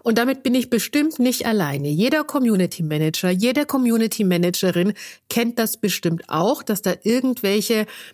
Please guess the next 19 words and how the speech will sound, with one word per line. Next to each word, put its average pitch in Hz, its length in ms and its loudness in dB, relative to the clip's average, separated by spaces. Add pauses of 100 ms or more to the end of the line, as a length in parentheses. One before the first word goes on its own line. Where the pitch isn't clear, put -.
bösartigen 214 760 0
Kommentare 185 680 0
unter 170 240 -2
einem 170 260 0
Posting 135 480 -4
auftauchen 135 640 -6
können 139 340 -6 (300)
oder 226 400 2
so 202 220 0
eine 190 260 0
Art 165 320 -2 (160)
Troll. 139 460 -2 (460)
Ein 214 160 0
Paradebeispiel, 190 1040 0
wohin 202 320 2
digitale 190 520 0
Gewalt 185 380 0
führen 240 460 0
kann, 196 320 -2